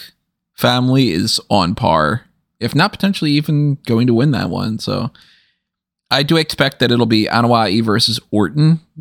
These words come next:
rather than Jarrett. I think it'll be, maybe it's Von Erich or Funk. I don't think it'll be Finley. Against Flair,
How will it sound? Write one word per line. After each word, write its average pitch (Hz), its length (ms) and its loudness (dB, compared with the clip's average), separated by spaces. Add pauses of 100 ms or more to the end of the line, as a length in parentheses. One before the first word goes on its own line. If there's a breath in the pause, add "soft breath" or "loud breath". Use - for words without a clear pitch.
(120)
rather 104 280 0
than 95 220 -2
Jarrett. 95 520 0 (720)
I 107 140 0
think 101 440 -2
it'll 107 220 0
be, 98 560 0 (760)
maybe 175 640 0
it's 147 180 -2
Von 139 220 0
Erich 131 280 0
or 113 160 0
Funk. 98 360 -2
I 90 60 -2
don't 123 240 0
think 113 140 0
it'll 110 100 0
be 110 120 -4
Finley. 73 440 -6 (880 soft breath)
Against 113 400 -2
Flair, 98 600 0